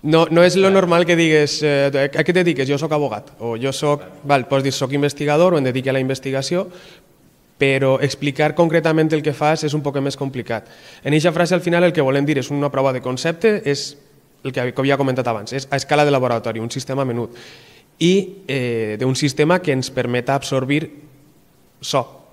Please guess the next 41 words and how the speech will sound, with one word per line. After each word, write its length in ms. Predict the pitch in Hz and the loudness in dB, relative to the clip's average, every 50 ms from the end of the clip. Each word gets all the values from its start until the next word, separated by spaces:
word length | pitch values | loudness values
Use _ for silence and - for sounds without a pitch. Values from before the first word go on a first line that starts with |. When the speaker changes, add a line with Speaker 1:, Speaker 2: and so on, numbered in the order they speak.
| _ _ _ _ - | _ _ _ _ -16
Speaker 1:
Vull 100 | - 117 | -14 -12
dir, 80 | 113 113 | -10 -10
nosaltres, 400 | 117 117 127 131 127 143 139 156 | -8 -6 -6 -4 -4 -4 -2 -2
al 80 | 151 | -2
final, 240 | - - 156 156 165 | 0 0 0 2 2
el 100 | 170 156 | 2 0
que 60 | 135 | 0
hem 80 | 139 127 | -2 -2
treballat 380 | 123 127 127 131 135 147 151 165 | -2 -2 0 0 0 0 0 -2
ha 60 | 151 143 | -2 -2
sigut 180 | 151 143 131 | -4 -4 -2
en 100 | 139 131 135 | -2 -4 -4
uns 80 | 135 131 | -4 -6
sistemes 600 | - 135 131 - 143 143 156 180 214 220 - - - - - - - - - - _ _ _ _ _ | -8 -10 -8 -6 -4 -4 -2 -2 -4 -6 -10 -16 -20 -20 -20 -20 -20 -20 -20 -20 _ _ _ _ _
que 540 | - - 139 135 131 - - - - - - | -4 -2 0 0 0 -2 -6 -12 -20 -16 -6
tenen 240 | - 143 131 131 131 | -2 -2 0 0 0
una 200 | 131 127 127 123 120 | -2 -2 -2 -4 -4
sèrie 240 | 135 123 123 123 120 | -6 -6 -4 -4 -4
de, 320 | 120 120 120 120 117 117 | -2 -2 -2 -2 -2 -4
de 480 | 113 120 120 120 120 117 117 120 117 113 | -4 -4 -2 -2 -2 -2 -4 -4 -6 -4
propietats 760 | 117 131 127 123 135 120 - 151 185 233 - - - - - - _ _ _ _ _ _ _ _ _ _ _ _ _ _ _ | -2 -2 -2 -2 -2 -2 0 0 0 -2 -2 -6 -14 -18 -18 -20 _ _ _ _ _ _ _ _ _ _ _ _ _ _ _
i 140 | - 151 139 135 | 0 0 0 0
combinant 480 | 147 135 135 131 131 139 147 147 143 135 | -2 -2 0 0 0 2 2 2 2 2
varios 340 | 147 143 139 143 139 139 156 | 0 0 0 0 -2 -4 -4
elements 380 | 143 143 143 151 156 147 131 123 | -2 -2 -2 0 -2 -2 -4 -4
d'eixos 320 | 127 131 127 - 143 135 - | -6 -6 -6 -6 -8 -8 -8
sistemes, 600 | - 139 - - 165 165 185 220 262 - - - - - _ _ _ _ _ _ _ _ _ _ | -8 -10 -8 -6 -6 -4 -4 -6 -8 -10 -14 -20 -20 -20 _ _ _ _ _ _ _ _ _ _
el 120 | - 143 135 | -6 -6 -4
que 140 | 135 143 131 | -4 -2 -2
fem 160 | 147 139 139 | -2 0 0
és 160 | 160 175 170 - - - - - - - | 0 0 -2 -4 -10 -18 -20 -14 -6 -2
augmentar 640 | 139 135 135 131 131 131 131 131 123 135 131 139 151 | 0 0 0 0 -2 -2 -4 -2 -2 0 0 2 2
el 80 | 156 147 | 0 0
rang 200 | 143 135 131 131 | 0 0 0 0
d'absorció 540 | 131 131 127 - 131 127 127 - 143 143 151 | -2 -4 -4 -4 -8 -8 -6 -4 -4 -2 -2
de, 220 | 151 143 127 120 110 | -2 -2 -4 -6 -8
del 240 | 117 113 107 107 107 104 | -8 -10 -10 -10 -8 -8
conjunt. 440 | - 110 110 110 113 107 117 - - - _ _ _ _ _ _ _ _ _ _ | -6 -6 -6 -6 -8 -8 -10 -12 -16 -20 _ _ _ _ _ _ _ _ _ _
Speaker 2:
Ah. 120 | - 95 90 90 90 - - - | -20 -20 -20 -20 -20 -20 -20 -14
Speaker 1:
O 40 | |
sigui, 160 | - - - | -12 -12 -12